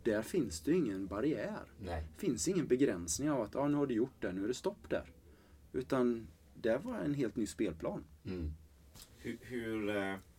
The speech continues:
Speaker 3: vi pratade lite med, med Murdo också om det så här, för walk, feeling, run, det är ju rör-, mycket rörelse så här, men ni, ni har ju, ni är ju väldigt duktiga på att koppla upp det mentala, mentala biten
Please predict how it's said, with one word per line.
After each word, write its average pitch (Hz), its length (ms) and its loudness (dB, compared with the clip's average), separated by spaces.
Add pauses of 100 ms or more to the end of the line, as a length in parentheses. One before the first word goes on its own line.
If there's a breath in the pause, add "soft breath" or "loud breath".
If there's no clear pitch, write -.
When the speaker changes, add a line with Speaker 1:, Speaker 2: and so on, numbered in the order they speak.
(200)
Speaker 3:
vi - 100 -20
pratade 117 300 -4
lite 104 140 -6
med, 101 420 -4
med 87 460 -4
Murdo 82 520 -2
också - 320 -10
om 92 280 -4
det 80 200 -4
så - 100 -8
här, - 120 -4
för 87 300 -6 (440 loud breath)
walk, 95 240 0
feeling, 85 380 -4
run, 82 140 -2
det 92 60 -2
är - 20 2
ju 98 80 2
rör-, 101 280 8
mycket 101 260 -4
rörelse 92 460 4
så 110 80 -8
här, 90 80 -4
men 101 140 -2
ni, 107 160 -4
ni 110 220 -2
har 135 140 0
ju, 120 160 2
ni 110 160 -4
är 135 60 0
ju 127 180 -2
väldigt 107 240 -2
duktiga 107 260 -10
på 87 80 -14
att 82 60 -18
koppla - 260 -14
upp - 140 -20
det 85 80 -10
mentala, 82 500 -8
mentala - 500 -10
biten - 300 -14